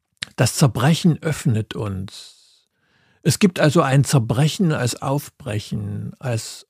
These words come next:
Offenheit und Nacktheit,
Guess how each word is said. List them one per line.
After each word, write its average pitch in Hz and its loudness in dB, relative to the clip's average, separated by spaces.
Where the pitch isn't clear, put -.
Offenheit 113 -2
und - -6
Nacktheit, 123 -4